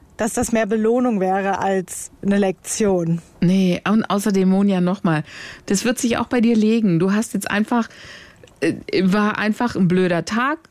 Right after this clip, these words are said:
Speaker 2: Nerven waren schwach, du warst K O, fertig, wie auch immer. Und dann kam die Situation mit der Freundin dazu und das hat dich am meisten gewurmt. Aber du wirst die Kinder heute Nachmittag abholen, es wird alles gut sein, du wirst sie lieben ohne Ende, weil es einfach so ist, wie es ist. Und ich sag mal, in vier Tagen wirst du nochmal so einen Tag haben,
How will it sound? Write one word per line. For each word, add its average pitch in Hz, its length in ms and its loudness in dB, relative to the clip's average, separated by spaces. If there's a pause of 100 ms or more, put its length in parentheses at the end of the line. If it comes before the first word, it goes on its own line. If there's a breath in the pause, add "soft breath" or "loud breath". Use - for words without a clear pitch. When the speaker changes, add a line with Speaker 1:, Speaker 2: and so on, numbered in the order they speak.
(200)
Speaker 2:
Nerven 233 500 2
waren 233 380 2
schwach, 220 420 -2
du 185 160 -2
warst 202 300 -2
K 185 160 -2
O, 220 260 0
fertig, 226 480 -2
wie 196 120 2
auch 190 120 -2
immer. 233 340 0
Und 196 160 0
dann 202 160 0
kam 214 420 2
die 196 120 2
Situation 202 520 0
mit 196 140 0
der 180 60 -2
Freundin 214 380 2
dazu 240 440 0 (460 loud breath)
und 190 180 0 (360)
das 190 280 -4
hat 196 160 -2
dich 165 140 -4
am 156 100 2
meisten 147 380 -2
gewurmt. 143 500 0 (320)
Aber 175 140 2
du 185 100 4
wirst 226 160 0
die 208 60 0
Kinder 208 280 2
heute 185 180 -2
Nachmittag 175 380 0
abholen, 185 340 0
es 175 100 -2
wird - 160 -4
alles 180 240 0
gut 180 200 0
sein, 175 240 2
du 160 100 0
wirst 165 180 -2
sie - 80 -2
lieben 190 260 2
ohne 175 240 0
Ende, 180 280 2 (280 loud breath)
weil 302 160 2
es 320 80 0
einfach 269 240 -2
so - 100 -4
ist, - 220 -2
wie 262 60 0
es 247 100 -2
ist. - 260 -2
Und 214 160 2
ich 214 100 -2
sag 247 180 -4
mal, 240 80 2
in 226 80 2
vier 247 180 -2
Tagen 226 300 0
wirst 220 180 0
du 240 40 2
nochmal 233 240 2
so 165 100 0
einen 165 80 0
Tag 151 260 -2
haben, 147 260 0